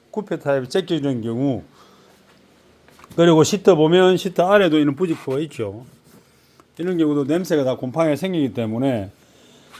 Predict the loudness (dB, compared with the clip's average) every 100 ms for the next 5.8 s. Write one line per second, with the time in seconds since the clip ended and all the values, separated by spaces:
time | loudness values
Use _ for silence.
0 | -8 -4 -2 -4 -2 -2 0 -2 -4 -6
1 | -6 -4 -2 0 0 2 4 6 6 4
2 | 0 -2 2 6 4 4 2 4 4 4
3 | 4 2 -6 _ _ _ _ _ _ _
4 | _ _ _ _ _ _ _ _ -4 0
5 | 2 2 0 -2 -2 -2 -2 -4